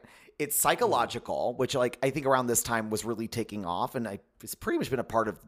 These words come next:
Speaker 1: how we do character development in movies from here on out.
Speaker 2: Mm-hmm.
Speaker 1: It's visually stunning. It's got a great score,
Speaker 2: Mm,
Speaker 1: which I think is a
Speaker 2: score's so
Speaker 1: huge
Speaker 2: fucking
Speaker 1: thing.
Speaker 2: good.
Speaker 1: The acting's good.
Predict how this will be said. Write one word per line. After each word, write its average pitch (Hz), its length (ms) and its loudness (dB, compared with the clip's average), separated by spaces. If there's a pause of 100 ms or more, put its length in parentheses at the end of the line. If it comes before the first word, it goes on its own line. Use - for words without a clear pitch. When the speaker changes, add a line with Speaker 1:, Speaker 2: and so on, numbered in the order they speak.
(540)
Speaker 1:
how 127 300 4
we 120 160 0
do 110 200 -2
character 110 380 -2
development 98 400 -2
in 92 80 -6
movies 90 340 -4
from 92 200 -8
here 90 160 -6
on 82 140 -4
out. 113 300 -6 (320)
Speaker 2:
Mm-hmm. 113 320 -8
Speaker 1:
It's 139 240 4
visually 135 500 0
stunning. 104 520 -4 (420)
It's 131 120 2
got 139 120 4
a 120 40 2
great 123 420 2
score, 92 760 4 (340)
Speaker 2:
Mm, 113 260 -8
Speaker 1:
which 110 140 -2
I 135 40 4
think 120 140 -4
is 110 100 0
a 110 40 -2
Speaker 2:
score's - 100 -8
so 120 60 -2
Speaker 1:
huge 113 140 -2
Speaker 2:
fucking 104 140 -2
Speaker 1:
thing. 101 140 -4
Speaker 2:
good. 98 80 -6 (100)
Speaker 1:
The - 60 -8
acting's 135 500 -2
good. 65 400 -8